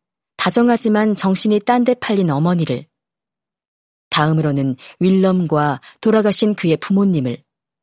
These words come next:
윌럼의 부모님은 신입생 퇴거 주간 때 딱 한 번 본 적 있는데, 어찌나 말이 없고 딱딱하고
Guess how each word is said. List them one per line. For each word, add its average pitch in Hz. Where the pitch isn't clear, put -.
윌럼의 262
부모님은 214
신입생 233
퇴거 262
주간 175
때 139
딱 -
한 269
번 240
본 185
적 185
있는데, 156
어찌나 254
말이 180
없고 185
딱딱하고 180